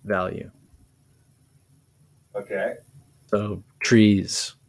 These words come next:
Speaker 1: and rocks and waterfalls, if you go
Speaker 2: What?
Speaker 1: and dump garbage in them, that's morally wrong,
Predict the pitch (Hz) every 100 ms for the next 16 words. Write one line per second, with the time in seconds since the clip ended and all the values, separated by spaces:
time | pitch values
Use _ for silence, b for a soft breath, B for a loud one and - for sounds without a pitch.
0 | _ _ _ _ _ _ _ _ _ -
1 | 110 101 92 95 92 90 104 101 - -
2 | - - - _ _ _ _ _ - _
3 | _ _ _ _ _ _ _ - 101 90
4 | 90 90 90 95 104 104 98 90 87 -
5 | - - - _ _ b b b b _
6 | _ - 110 95 110 107 107 107 95 110
7 | 101 95 - 117 107 - 104 101 101 98
8 | 95 92 90 92 90 101 98 98 95 90
9 | 92 92 92 87